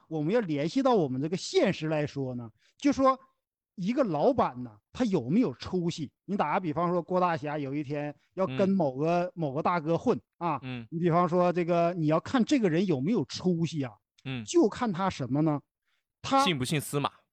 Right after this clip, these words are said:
Speaker 1: <laughs> 就说他攫取了
Speaker 2: <laughs> 嗯。
Speaker 1: 第一桶金之后啊，他是为了换车、换房、换老婆，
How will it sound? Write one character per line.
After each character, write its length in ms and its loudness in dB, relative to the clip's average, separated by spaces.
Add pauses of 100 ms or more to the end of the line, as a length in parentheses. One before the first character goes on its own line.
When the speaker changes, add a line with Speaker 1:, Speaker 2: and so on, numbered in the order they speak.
(180)
Speaker 1:
<laughs> 1000 2
就 100 4
说 240 4 (280)
他 120 2
攫 400 2
取 280 0
了 180 2
Speaker 2:
<laughs> 0 -
嗯。 60 -8 (220)
Speaker 1:
第 200 -2
一 80 4
桶 260 2
金 220 4
之 120 0
后 280 4
啊， 160 -6 (340)
他 320 4
是 180 0
为 300 4
了 180 2
换 400 2
车、 240 0
换 380 2
房、 260 -2
换 240 4
老 300 2
婆， 260 -8